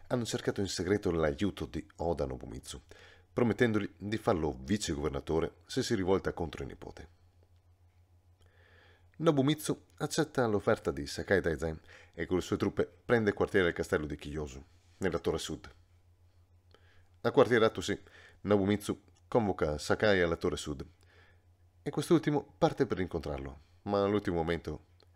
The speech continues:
ha uno strano presentimento e dopo essersi convinto che è una trappola, cambia strada, sale a cavallo e fugge dal castello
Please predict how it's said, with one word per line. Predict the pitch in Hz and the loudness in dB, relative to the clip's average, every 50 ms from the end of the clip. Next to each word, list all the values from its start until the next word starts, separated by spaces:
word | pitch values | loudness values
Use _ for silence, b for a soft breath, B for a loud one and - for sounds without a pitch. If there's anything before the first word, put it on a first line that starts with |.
| _ _ | _ _
ha | - 127 123 | -8 -6 -4
uno | 120 117 110 | -4 -4 -6
strano | - - - 127 120 113 107 95 | -6 -4 -2 -2 0 0 0 -2
presentimento | - - 85 80 85 76 - 82 73 71 73 71 - 78 - - B B B B B B B B B B - | -2 -4 -4 -4 -4 -4 -4 -6 -6 -6 -8 -8 -10 -12 -14 -16 B B B B B B B B B B -10
e | 156 160 | -6 -4
dopo | 165 165 165 - 160 | -4 -4 -2 0 0
essersi | 156 151 - 147 123 - 113 | 0 0 -2 -4 -4 -4 -6
convinto | 101 - 113 107 120 107 - 82 | -4 -4 -2 -2 -2 -2 -2 -4
che | - - | -4 -2
è | 85 | -4
una | 76 73 | -4 -2
trappola, | - 117 123 - - - - - - - - | -2 -2 -2 0 -2 -4 -4 -6 -8 -18 -6
cambia | - - 156 123 101 | -4 -2 0 0 0
strada, | 92 - - 90 78 71 73 - - - _ | 0 0 0 0 0 0 -4 -8 -14 -20 _
sale | - - - - 98 87 73 | -20 -10 0 2 4 4 4
a | 67 | 0
cavallo | - 85 95 98 92 87 - B B B B B B B B | 0 0 0 0 0 -2 -4 B B B B B B B B
e | - 131 131 | -2 -2 -2
fugge | - - 143 135 117 110 113 | 0 -4 -6 -6 -2 0 2
dal | 101 90 85 | 2 2 2
castello | - 90 - - 107 92 95 - | 0 0 2 2 2 2 2 0